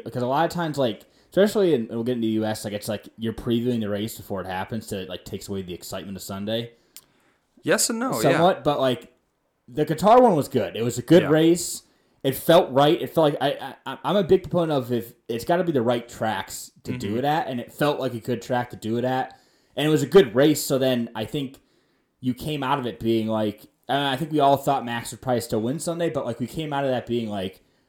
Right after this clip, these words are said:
Speaker 1: "Okay, like, we could be in for, like, a good race on Sunday. Like, this seems pretty competitive in terms of, like, the top two cars here. Like, we could get a good race on Sunday."
Speaker 2: Yeah, yeah, good on merit pole for
Speaker 1: Yeah.
Speaker 2: Piastri. Uh, the McLaren's looking really fast. The Mercedes following it up, and then obviously Verstappen putting it up there.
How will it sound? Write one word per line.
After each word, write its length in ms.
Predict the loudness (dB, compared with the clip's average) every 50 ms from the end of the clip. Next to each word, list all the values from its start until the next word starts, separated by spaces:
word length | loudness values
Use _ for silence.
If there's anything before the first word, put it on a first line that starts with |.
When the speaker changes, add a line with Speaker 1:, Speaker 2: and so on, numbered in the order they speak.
| _
Speaker 1:
"Okay, 260 | -2 -2 -2 -2 -2 -2
like, 160 | 0 0 0
we 80 | 0
could 140 | 0 0 0
be 140 | 2 2 2
in 100 | 2 0
for, 140 | -2 -4 -6
like, 120 | -6 -6
a 20 | -4
good 220 | -4 -2 -2 -2
race 300 | 0 0 0 0 0 -4
on 80 | -6 -6
Sunday. 180 | -6 -8 -8
Like, 80 | -6 -6
this 180 | -6 -6 -4
seems 200 | -2 -2 -2 -2
pretty 180 | -4 -6 -6 -6
competitive 640 | -6 -6 -8 -6 -4 -2 -2 -2 -2 -4 -6 -8 -10
in 60 | -14
terms 320 | -12 -12 -12 -12 -10 -12
of, 80 | -12 -10
like, 360 | -8 -8 -8 -8 -10 -16 _ _ _ _ _ _ _ _ _
the 80 | -10
top 320 | -6 -4 -4 -4 -4 -6 -8
two 140 | -10 -12 -6
cars 340 | -4 -2 -2 -2 -2 -4
here. 120 | -8 -10 -10
Like, 200 | -10 -10 -12 -12
we 60 | -14
could 100 | -12 -10
get 140 | -8 -8 -6
a 20 |
good 160 | -6 -8 -8
race 240 | -6 -6 -8 -8 -10
on 140 | -14 -16 -16
Sunday." 400 | -16 -16 -18 -18 -20 -20 -20 -20 _ _
Speaker 2:
Yeah, 200 | -6 -4 -4 -4 -4 -8 _ -12
yeah, 220 | -4 -2 -2 -2
good 260 | 0 0 0 2 2 2
on 240 | 2 0 0 -2
merit 640 | 0 0 0 2 2 0 0 -4 -8 -16 -20 -20 -8
pole 440 | -4 -2 -2 -2 -2 -4 -8 -12 _ _
for 160 | 0 2 4
Speaker 1:
Yeah. 160 | 4 4 2
Speaker 2:
Piastri. 720 | 0 -2 -4 -6 -8 -8 -8 -8 -6 -6 -6 -8 -8 -8 -8
Uh, 220 | -6 -6 -6 -6
the 80 | -8 -10
McLaren's 500 | -12 -10 -8 -8 -6 -6 -8 -8 -10 -12
looking 220 | -12 -12 -10 -10
really 200 | -8 -8 -8 -8
fast. 440 | -6 -6 -6 -4 -4 -6 -6 -10 -12 -20 -20 -20 -18 _
The 60 | -8
Mercedes 480 | -6 -4 -2 -2 -2 0 -2 -2 -4 -4
following 380 | -2 -2 0 0 0 -2 -4
it 80 | -2 -2
up, 220 | 0 -2 -2 -2 -6
and 120 | -6 -4
then 100 | -6 -4
obviously 380 | -4 -6 -6 -8 -10 -10 -12 -10
Verstappen 560 | -10 -12 -10 -10 -8 -8 -8 -10 -12 -12 -8
putting 220 | -6 -6 -6 -6
it 80 | -6 -6
up 160 | -8 -6 -4
there. 260 | -2 -2 -2 -2 -4